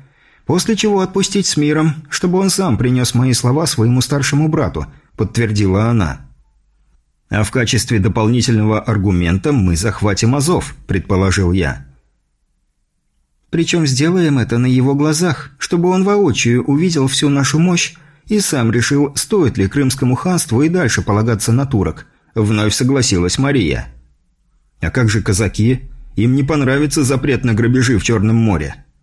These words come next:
Мы с вами предполагали как раз обратное». «Так оно и будет, но трогать они станут только турецкие корабли. И лишь тогда, когда это понадобится, а не когда им вздумается».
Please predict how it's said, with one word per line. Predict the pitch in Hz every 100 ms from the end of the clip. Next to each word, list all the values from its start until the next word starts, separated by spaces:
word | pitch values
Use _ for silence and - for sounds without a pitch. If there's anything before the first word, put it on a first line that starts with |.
| -
Мы | 87 110
с | 117
вами | 131 131
предполагали | 123 135 117 131 127 131 131
как | 127 123
раз | 135 135
обратное». | 147 123 120 143 107 73 - - - - _ _ _ _ _ -
«Так | - 165
оно | 165 175
и | 180
будет, | 139 92 87 - - -
но | 147
трогать | 160 196 156 139
они | 135 139
станут | 139 165 160 151
только | 160 147
турецкие | 160 175 170 - 104
корабли. | 98 110 101 104 95 - _ _ _ _ -
И | 147
лишь | 160 156
тогда, | 180 175 190
когда | 165 131 143
это | 139 139
понадобится, | 151 160 139 92 92 - 95 - -
а | 165
не | 180
когда | 208 175 143
им | 110 101
вздумается». | 98 110 107 101 - 104